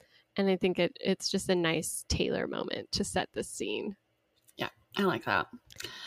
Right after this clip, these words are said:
Speaker 1: What
Speaker 2: Um,
Speaker 1: is your Easter egg?
Speaker 2: I would have to say it's the same as the Taylor of it all.
Speaker 1: <laughs>
Speaker 2: And I, well, but, like, on an-, another note is, like, you, you had said earlier in the music video, it's, like, capital W. So it's kind of like
Speaker 1: Mm-hmm.
Speaker 2: Easter egg is more, like,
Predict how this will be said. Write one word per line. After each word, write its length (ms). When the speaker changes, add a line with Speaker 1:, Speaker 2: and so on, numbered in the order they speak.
Speaker 1:
What 420
Speaker 2:
Um, 60
Speaker 1:
is 160
your 120
Easter 380
egg? 380
Speaker 2:
I 120
would 100
have 140
to 80
say 160
it's 160
the 80
same 280
as 220
the 80
Taylor 320
of 80
it 80
all. 240
Speaker 1:
<laughs> 180
Speaker 2:
And 120
I, 120
well, 360
but, 200
like, 220
on 100
an-, 300
another 300
note 320
is, 100
like, 300
you, 80
you 140
had 160
said 160
earlier 540
in 180
the 80
music 320
video, 280
it's, 100
like, 120
capital 380
W. 420
So 140
it's 120
kind 180
of 80
like 180
Speaker 1:
Mm-hmm. 300
Speaker 2:
Easter 260
egg 160
is 100
more, 380
like, 140